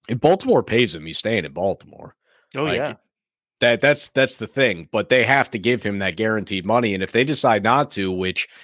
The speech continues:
Speaker 1: now that he has finished the last two seasons, both hurt,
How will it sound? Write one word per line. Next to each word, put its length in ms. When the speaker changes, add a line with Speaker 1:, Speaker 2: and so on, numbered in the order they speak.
Speaker 1:
now 200
that 120
he 140
has 160
finished 380
the 80
last 360
two 140
seasons, 560
both 320
hurt, 340